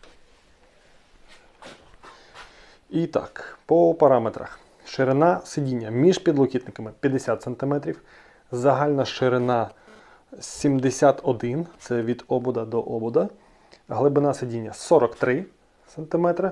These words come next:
висота від сидіння до підлоги регулюється тридцять дев'ять сорок сім сантиметрів, висота спинки сорок сантиметрів,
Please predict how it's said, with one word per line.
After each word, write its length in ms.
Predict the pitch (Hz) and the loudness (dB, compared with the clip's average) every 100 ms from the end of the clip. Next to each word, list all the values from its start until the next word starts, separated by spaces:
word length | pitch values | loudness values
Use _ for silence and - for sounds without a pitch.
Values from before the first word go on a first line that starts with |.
| - | -4
висота 360 | 135 135 139 | -4 -2 -2
від 180 | 131 135 | -2 -2
сидіння 280 | 147 139 139 | -4 -2 0
до 140 | 120 | 0
підлоги 420 | 120 131 131 113 117 | 0 2 2 2 2
регулюється 600 | 120 117 123 143 - 185 - - - - - | 2 2 2 0 -2 -6 -8 -20 -20 -10 -2
тридцять 400 | 165 160 143 123 | -2 -2 -6 0
дев'ять 640 | 127 120 - - 113 - | 2 2 -4 -6 -4 -6
сорок 440 | - - 131 110 | -4 2 2 2
сім 220 | - 120 110 | -6 -12 -12
сантиметрів, 640 | - 123 113 113 110 202 - - - - | -12 -8 -6 -6 -4 -6 -8 -20 -20 -6
висота 360 | 135 160 151 135 | -2 0 2 0
спинки 460 | - 135 120 - - _ | 2 -2 -2 -8 -20 _
сорок 360 | - 143 123 - | -2 2 2 0
сантиметрів, 600 | 165 156 190 185 220 | -4 0 2 2 0